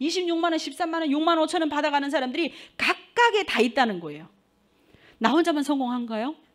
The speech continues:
아니잖아요. 그분들도 이제 올라와서 여기에 맞춰지고 여기에 맞춰지고 우리 스폰서님은 여기에 맞춰지는 거예요.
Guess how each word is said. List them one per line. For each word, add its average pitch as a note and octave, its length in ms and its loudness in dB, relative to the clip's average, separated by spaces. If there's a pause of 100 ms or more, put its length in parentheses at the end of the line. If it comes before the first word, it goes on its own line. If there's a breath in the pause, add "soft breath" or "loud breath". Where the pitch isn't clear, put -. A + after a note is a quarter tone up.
(120)
아니잖아요. D#4 720 2 (280 loud breath)
그분들도 G4 600 4
이제 C#4 160 -2
올라와서 D4 540 -2
여기에 D4 280 -2
맞춰지고 B3+ 460 0
여기에 A3 220 6
맞춰지고 A3 420 0
우리 A#3 180 -2
스폰서님은 C#4 520 -2
여기에 B3 200 4
맞춰지는 F3 440 -2
거예요. E3+ 220 -18